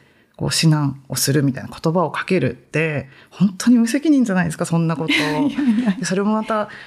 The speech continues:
Speaker 1: 人が、読む人もいて、それをね、第三者の人が読んでくれて、で、その人たちが読んでも、まあ、面白いなっていうものにする。まあ、いろんな気をつけないといけないことがいっぱいあって、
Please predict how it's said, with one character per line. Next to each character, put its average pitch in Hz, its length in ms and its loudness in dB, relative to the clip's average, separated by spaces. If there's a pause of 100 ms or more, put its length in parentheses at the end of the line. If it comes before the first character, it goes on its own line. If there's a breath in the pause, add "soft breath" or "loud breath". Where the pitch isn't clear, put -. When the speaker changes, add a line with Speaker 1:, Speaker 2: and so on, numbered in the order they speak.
(100)
Speaker 1:
人 254 260 -2
が、 240 160 0
読 214 200 2
む 277 160 4
人 - 220 -2
も 143 100 2
い 131 60 2
て、 131 100 -6
そ 143 140 0
れ 135 60 0
を 127 100 -2
ね、 165 200 0
第 165 200 -2
三 151 220 -4
者 143 100 -8
の 147 100 -6
人 143 220 -6
が 151 60 -4
読 170 120 2
ん 175 60 2
で 147 80 -6
く 143 100 -4
れ 156 120 -4
て、 240 380 -2 (460 loud breath)
で、 208 80 0
そ 208 120 0
の 226 60 6
人 226 120 -6
た 190 80 -8
ち 175 100 -4
が 160 60 2
読 220 160 6
ん 254 40 6
で 240 80 4
も、 277 140 2
ま 185 380 0
あ、 - 100 -16
面 156 80 -4
白 165 180 -4
い 147 40 -4
な 175 140 -2
っ 185 60 -8
て 180 80 -2
い - 20 2
う - 20 -4
も 165 100 -2
の 160 60 -2
に 156 60 -2
す 156 100 -6
る。 151 160 -6
ま 180 100 -2
あ、 - 20 2
い 180 60 0
ろ 220 140 4
ん 269 100 8
な 262 160 4
気 240 140 -6
を 233 40 -4
つ 233 80 -16
け 247 80 -2
な 202 100 2
い 165 60 -2
と - 60 -6
い 135 40 -8
け 160 80 0
な 156 80 0
い - 20 -4
こ 143 80 -6
と 139 80 -2
が 127 40 0
い 120 40 -4
っ - 20 -20
ぱ 170 220 -4
い 165 40 0
あ 165 60 0
っ 160 60 -6
て、 143 500 -4